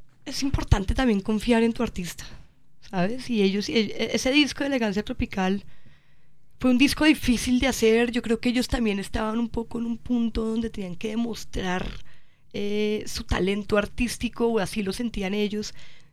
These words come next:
Yo trato de no involucrarme mucho en ese proceso artístico, me parece que eso es muy natural del artista. Yo no estoy ahí detrás diciendo,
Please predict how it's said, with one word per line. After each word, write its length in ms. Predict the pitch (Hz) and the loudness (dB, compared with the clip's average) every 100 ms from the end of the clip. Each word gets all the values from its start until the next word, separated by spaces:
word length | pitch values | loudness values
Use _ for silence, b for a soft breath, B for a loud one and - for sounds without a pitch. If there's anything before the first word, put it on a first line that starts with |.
| - | -6
Yo 140 | - 240 | 0 4
trato 360 | - 254 - | 6 6 4
de 80 | 269 | 4
no 100 | 240 | 4
involucrarme 1040 | 214 214 220 247 247 - 214 208 196 214 | 4 4 4 6 4 4 4 4 2 -2
mucho 520 | 214 240 247 - - 240 | 2 4 2 0 0 2
en 120 | 233 | 2
ese 220 | 220 233 | 2 -2
proceso 480 | - 220 196 190 196 | -2 -2 -2 -6 -6
artístico, 580 | 190 214 202 - - 208 | -4 -4 -4 -6 -6 -4
me 100 | 202 | -4
parece 340 | 185 180 - | -6 -8 -10
que 120 | - | -10
eso 100 | 190 | -8
es 80 | 202 | -6
muy 380 | 214 220 240 233 | 0 2 4 2
natural 460 | 220 214 208 185 | 0 -2 -4 -4
del 100 | 185 | -2
artista. 540 | 214 208 196 170 - 185 B B - | -4 -4 -6 -6 -6 -6 B B 4
Yo 140 | 233 | 4
no 60 | 220 | 4
estoy 180 | - | 4
ahí 140 | 247 240 | 4 6
detrás 260 | 240 240 | 4 2
diciendo, 480 | 233 233 240 233 233 | 0 0 0 0 -2